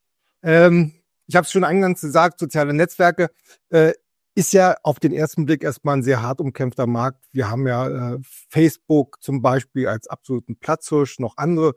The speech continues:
Netzwerke, da kommen wir sicherlich heute noch mal drauf zu sprechen. Aber zum ganz, zum Anfang, äh, interessiert mich natürlich ganz besonders eine Frage, wo kommt denn eigentlich der Name Now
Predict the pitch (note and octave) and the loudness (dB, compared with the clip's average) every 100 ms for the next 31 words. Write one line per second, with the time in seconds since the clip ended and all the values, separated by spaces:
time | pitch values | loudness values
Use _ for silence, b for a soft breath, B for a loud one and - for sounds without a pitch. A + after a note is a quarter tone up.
0 | b b C#3+ - C#3+ C3+ A2+ A2+ - C3 | b b -4 -2 -2 0 -2 -6 -4 0
1 | B2+ A#2+ A#2+ B2 A#2 A#2 G#2+ A#2+ A#2+ B2 | 2 0 -2 -6 -4 -6 -4 -6 -4 -4
2 | A2+ - B2+ A2+ A2 A2+ G#2+ - G2+ - | -4 -6 -6 -6 -6 -8 -10 -12 -18 -4
3 | D3 C#3+ C#3 B B B D#3 D3+ C3 b | -2 0 -4 B B B 4 4 2 b
4 | _ - D3 A#2+ D3 F3+ - C3+ D#3+ D#3 | _ -4 -2 2 2 0 -6 -10 -6 -6
5 | - C#3 C#3 C3+ E3+ C#3+ C#3 _ _ - | -2 -2 -4 -6 2 2 2 _ _ -10
6 | C3 - C3+ D3 C3 A#2+ C3 - C3+ D#3+ | -6 -2 -2 0 0 0 0 2 0 0
7 | - - D3+ - D3+ C#3 B2+ - G2 E3 | -8 -2 0 0 0 0 0 -4 -2 2
8 | F#3 - C3 B2 C3+ C3 _ _ _ A2+ | 0 -2 -8 -4 0 -2 _ _ _ -8
9 | A2 D#3 - - C#3 D#3 D#3 B2 B2 C#3 | -2 -2 -2 -6 0 0 0 -6 -8 -8
10 | - B2 A2 G2 A2+ A#2 G2+ F#2+ E2 A2 | -6 -4 -4 -4 -2 0 0 -2 -2 0
11 | C#3+ G2+ | 0 0